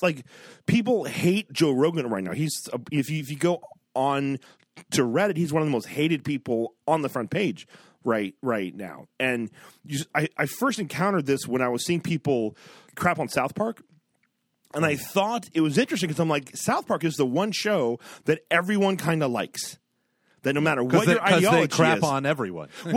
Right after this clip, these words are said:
Speaker 2: Yeah.
Speaker 1: and, and it's well thought out, and it's, and it's,
Speaker 2: Yeah.
Speaker 1: and it's like, they're just hilarious. Yeah, and it's just, you know, they, they find the holes in everything. And this one person said, "I don't like, um, South Park 'cause it told me that caring was wrong, or, like, caring was dumb."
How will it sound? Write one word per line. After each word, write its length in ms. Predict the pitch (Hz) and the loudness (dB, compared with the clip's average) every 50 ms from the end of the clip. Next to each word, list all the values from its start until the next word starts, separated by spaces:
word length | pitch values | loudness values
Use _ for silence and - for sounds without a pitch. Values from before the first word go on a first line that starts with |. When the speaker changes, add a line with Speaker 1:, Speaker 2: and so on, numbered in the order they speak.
| 302 | 2
Speaker 2:
Yeah. 100 | 339 277 | 2 2
Speaker 1:
and, 100 | 254 269 247 | 0 0 2
and 140 | 247 247 247 | 2 2 2
it's 140 | 220 160 | 0 0
well 320 | 160 147 175 202 214 226 220 | 0 2 4 4 4 2 0
thought 300 | - - 214 185 170 180 | 0 2 2 2 4 4
out, 300 | 196 220 220 214 214 196 | 2 4 2 2 2 0
and 140 | 165 165 160 | 0 0 -2
it's, 180 | 147 - - - | -2 -4 -6 -4
and 80 | - 165 | -2 -2
it's, 160 | 151 139 - | -2 0 0
Speaker 2:
Yeah. 80 | 82 - | 0 2
Speaker 1:
and 120 | 185 185 | 2 2
it's 120 | 170 151 - | 2 0 0
like, 160 | 165 151 123 | -2 -2 -2
they're 140 | 160 165 143 | -2 -2 -2
just 200 | 139 131 - - | -2 -4 -6 -4
hilarious. 440 | - 131 123 165 214 233 233 196 - | -2 0 2 2 2 2 0 0 0
Yeah, 220 | 302 240 135 113 | 0 0 0 0
and 100 | 117 139 | -2 -4
it's 140 | 139 123 - | -4 -4 -6
just, 160 | 156 147 - | -6 -6 -4
you 80 | 196 180 | -2 0
know, 100 | 135 123 | 0 2
they, 180 | 143 156 151 | 2 0 0
they 420 | 143 113 139 151 156 147 143 131 - _ - - - - - _ _ - - - | 0 -2 0 0 0 0 -2 -4 -8 _ -20 -20 -20 -20 -20 _ _ -20 -6 -2
find 240 | - 180 196 202 202 | 0 0 2 2 0
the 40 | 175 | 0
holes 300 | 156 143 196 202 185 143 | 0 2 2 2 2 0
in 80 | 143 151 | 0 0
everything. 520 | 156 147 135 110 - 92 82 73 - - _ - - - - - - - _ _ _ _ - | 0 0 -2 -6 -8 -8 -10 -10 -12 -14 _ -20 -20 -20 -20 -20 -20 -20 _ _ _ _ -2
And 220 | 160 170 170 165 | 0 0 0 0
this 160 | 160 160 135 | -2 -2 0
one 180 | 147 196 220 214 | 0 0 0 2
person 320 | - 214 196 170 - 175 156 | 2 0 0 0 -2 -6 -4
said, 380 | - - 160 147 143 131 127 - _ - | -2 0 0 0 0 -2 -6 -12 _ -4
"I 120 | 127 151 147 | -2 -2 0
don't 280 | 131 165 180 208 190 | 2 2 0 2 0
like, 140 | 202 196 190 | -2 -2 0
um, 120 | 185 156 135 | 0 0 -2
South 300 | - - 165 143 147 139 | -2 0 0 0 0 0
Park 180 | 151 131 120 - | -2 -4 -2 -2
'cause 160 | - 143 123 | -2 -2 -2
it 120 | 135 123 - | -2 -6 -4
told 240 | - 160 160 139 147 | 0 0 0 0 0
me 80 | 143 135 | -2 0
that 240 | 131 120 98 - | 0 -2 -2 -4
caring 480 | - - - 156 147 147 151 151 143 139 | -4 -2 0 2 2 2 0 0 0 0
was 180 | 117 110 110 98 | 0 -2 -2 -2
wrong, 380 | 98 101 104 92 82 78 73 | -2 -2 -2 -2 -4 -6 -8
or, 140 | 76 101 - - - | -8 -8 -8 -6 -4
like, 180 | 139 120 110 - | -4 -4 -4 -2
caring 360 | - 143 139 135 139 127 120 | -2 0 0 0 0 0 0
was 240 | 113 107 104 95 - | 0 0 0 -2 -4
dumb." 320 | - 110 95 87 78 67 | -6 -6 -6 -6 -8 -12